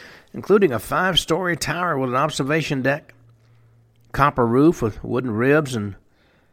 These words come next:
lining its upper reaches an array of gargoyles, with each figure appeared to portray a different medical ailment. Hundreds of men lost their lives at the Alamo. A lot of others died in the building when it included a hospital,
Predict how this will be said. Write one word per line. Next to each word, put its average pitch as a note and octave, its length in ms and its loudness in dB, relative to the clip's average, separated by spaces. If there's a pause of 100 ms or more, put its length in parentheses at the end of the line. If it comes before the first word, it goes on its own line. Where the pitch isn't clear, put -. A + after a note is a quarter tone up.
(600)
lining C3 380 4
its B2+ 120 0
upper B2 240 6
reaches C#3+ 440 4
an A2+ 80 -2
array B2+ 280 4
of G#2 100 2
gargoyles, B2+ 720 2 (800)
with A2 120 -10
each B2+ 200 -6
figure B2+ 500 -2
appeared A#2+ 400 -2
to A#2+ 80 0
portray A#2+ 420 -2
a A2+ 60 2
different A2+ 420 -4
medical A#2+ 440 -4
ailment. A#2+ 340 -6 (1300)
Hundreds F#3+ 380 6
of C3+ 80 8
men D#3+ 320 8
lost C3 300 4
their C3+ 120 4
lives B2 300 4
at C3 100 -2
the B2+ 60 2
Alamo. C3+ 460 2 (1120)
A A2+ 40 -2
lot C3 120 4
of G#2+ 100 0
others B2+ 300 2
died A2+ 260 6
in A#2 100 0
the A2+ 60 0
building A#2+ 420 2
when A#2 160 -4
it G#2+ 60 -8
included B2+ 340 -2
a C3+ 80 2
hospital, D3 520 -2